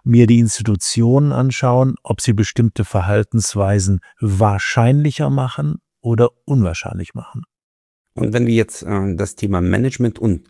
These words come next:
Speaker 2: Führung, äh, tatsächlich in der Form unterscheiden, dass Management sich mit dem Status quo beschäftigt und Führung, äh, mit der Zukunft.
Speaker 1: Mhm.
Speaker 2: Und dann würde dazwischen ja eine transformative, äh,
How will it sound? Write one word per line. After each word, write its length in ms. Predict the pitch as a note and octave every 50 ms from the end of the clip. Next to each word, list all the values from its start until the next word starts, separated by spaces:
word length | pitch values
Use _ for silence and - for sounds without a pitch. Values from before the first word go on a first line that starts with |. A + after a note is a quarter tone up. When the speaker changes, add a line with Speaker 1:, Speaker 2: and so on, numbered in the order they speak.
| -
Speaker 2:
Führung, 800 | - - - - A2+ A#2+ B2 A2 E2+ D#2+ D#2 - A#2+ - - - - - _ _ _ _ _ _ _ _ _ _
äh, 240 | F2+ F#2 F2 D#2+ D#2+ -
tatsächlich 400 | - G2 F2+ F#2+ - - F#2+ G2+
in 80 | G2+
der 100 | F2+ F2+
Form 200 | - - F#2+ F2+
unterscheiden, 500 | F#2 F2 F#2+ - - G#2 G#2+ G2 F#2+ F2+
dass 180 | F2+ F2 - -
Management 640 | F#2+ F#2 F#2+ F2+ - - F#2 F#2 F#2 F2 - - -
sich 300 | F#2 F2+ F2+ E2+ - -
mit 240 | F#2+ F2+ E2+ E2
dem 140 | F2+ F2 E2+
Status 380 | - - - F2+ - D#2 - -
quo 160 | - F#2 F#2+
beschäftigt 420 | A2 G#2+ - B2+ A#2+ - G#2 F#2
und 140 | F2+ F2+ E2+
Führung, 600 | - - - - F#2 F#2 F#2 F#2+ F#2 F#2 F2+ - - -
äh, 160 | - G2+ F2+
mit 280 | E2+ F2 F2 F2 E2 -
der 180 | D#2+ E2 D2+ -
Zukunft. 800 | - - - F2 - - - E2+ F#2+ C#3+ D#3 - - - - - _ _ _ -
Speaker 1:
Mhm. 340 | A#2+ A2 G2 A#2+ D3+ F3+ - _ _ _ _ -
Speaker 2:
Und 460 | - F#2+ F#2 F#2+ F2+ - - - -
dann 240 | G2 F#2 F#2 G2+ F#2+
würde 200 | F#2 G#2+ G#2+ G2
dazwischen 480 | F#2 F#2+ - - - G#2+ G2+ - A2 G2
ja 120 | G2 F#2
eine 160 | F#2 F2+ E2+
transformative, 1080 | - F#2 F#2 E2+ - - F2+ F2 E2+ D#2+ - - - F#2+ F#2+ F#2 F#2 F2+ E2+ E2+ E2 D#2 - _ _ _ _ _ -
äh, 60 | -